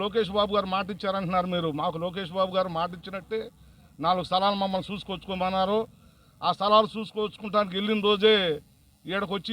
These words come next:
వీళ్ళు వైసీపీ వాళ్ళందరూ కలిసి ప్రెస్ మీట్ పెట్టి ఏదో మీ కులమని చెప్పుకుంటా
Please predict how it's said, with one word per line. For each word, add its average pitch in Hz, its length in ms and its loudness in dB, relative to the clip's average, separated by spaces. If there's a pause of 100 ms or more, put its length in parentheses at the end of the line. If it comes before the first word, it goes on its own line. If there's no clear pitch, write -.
వీళ్ళు 202 260 4 (540)
వైసీపీ 190 380 -2
వాళ్ళందరూ 196 420 0
కలిసి 196 200 -2 (100)
ప్రెస్ 180 240 -8
మీట్ 185 200 -4
పెట్టి 196 300 -2 (720)
ఏదో 196 200 0
మీ 185 60 -2 (100)
కులమని 202 360 -2
చెప్పుకుంటా 196 480 0